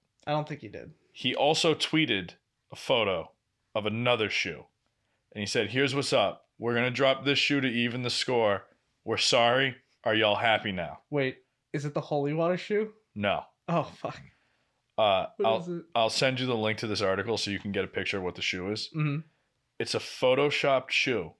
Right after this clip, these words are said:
Speaker 2: Still Air Max ninety-seven. All white. Chick-fil-A.
Speaker 1: <laughs>
Speaker 2: John three sixteen. Quote, "My pleasure" on the heel.
Speaker 1: Really?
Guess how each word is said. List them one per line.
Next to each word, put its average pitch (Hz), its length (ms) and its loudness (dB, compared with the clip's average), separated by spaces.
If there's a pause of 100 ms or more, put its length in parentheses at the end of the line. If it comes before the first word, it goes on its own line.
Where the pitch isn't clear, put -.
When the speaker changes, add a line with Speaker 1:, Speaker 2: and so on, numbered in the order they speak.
(440)
Speaker 2:
Still 135 640 0
Air 135 180 4
Max 131 300 2
ninety-seven. 120 640 0 (1900)
All 113 180 4
white. 113 260 2 (1300)
Chick-fil-A. 107 640 0 (360)
Speaker 1:
<laughs> 427 1400 0
Speaker 2:
John 131 480 4
three 135 280 0
sixteen. 127 720 -2 (1200)
Quote, 139 360 0
"My 117 260 2
pleasure" 107 400 0
on 95 140 0
the 90 80 -4
heel. 90 260 -6 (460)
Speaker 1:
Really? 185 480 2